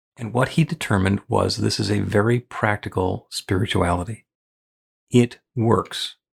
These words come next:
And as Johnny Coleman came along later and famously said, "It works if you work it." It works if you work it. What you need to do is turn away from whatever's not working and open yourself up to a new possibility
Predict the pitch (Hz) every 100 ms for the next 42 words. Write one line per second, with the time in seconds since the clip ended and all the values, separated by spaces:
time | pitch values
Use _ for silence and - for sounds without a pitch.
0 | _ _ - 104 98 - 104 95 - 135
1 | 107 95 98 _ 107 95 _ 113 101 101
2 | 101 98 98 95 101 110 - 101 101 -
3 | 95 113 104 - _ _ _ _ _ 117
4 | 104 117 107 - - - 90 92 - -
5 | _ _ _ _ 123 107 131 127 120 -
6 | 95 95 - 113 98 113 117 127 135 113
7 | 104 - _ _ _ 117 98 - _ _
8 | - 147 147 117 127 156 139 - 107 101
9 | 101 107 104 98 110 170 113 90 - 104
10 | 135 _ _ _ _ - 113 104 107 107
11 | 117 135 139 120 127 113 113 104 110 98
12 | 107 156 - 107 98 95 131 107 90 92